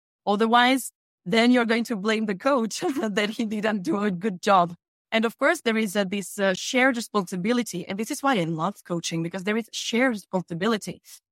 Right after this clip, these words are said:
The coach guide you, okay, but you lead. Okay, so it's not, it's not the coach that does all the work. If you're not doing your part, this is not going to work.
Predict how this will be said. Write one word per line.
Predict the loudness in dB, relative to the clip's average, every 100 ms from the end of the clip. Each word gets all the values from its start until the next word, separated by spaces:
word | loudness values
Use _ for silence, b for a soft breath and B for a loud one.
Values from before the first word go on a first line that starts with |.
| _ -6
The | -2
coach | 2 2 2 -4 -12 _ _ _ _
guide | -4 -2 0
you, | 0 0 -2 _ _ -18
okay, | -8 -6
but | -2 -2 -2
you | 0 2 2
lead. | 0 -2 -2 -4 -12 _ _ _ -6
Okay, | -4 -4
so | 0 0
it's | 0 -4 0
not, | 4 4 2 _ _ -10
it's | -10 -2
not | 0 0
the | -4
coach | -2 -2 -2
that | -2 -2 0
does | -2 -2 -4
all | -2 0
the | 2
work. | 4 2 -2 -12 _ _ _
If | -8 -2
you're | 0
not | 0 -2
doing | -2 2
your | 2 2
part, | 2 2 2 -4
this | -8 -8
is | -4
not | -2 0
going | -2 -4
to | -4
work. | -4 -6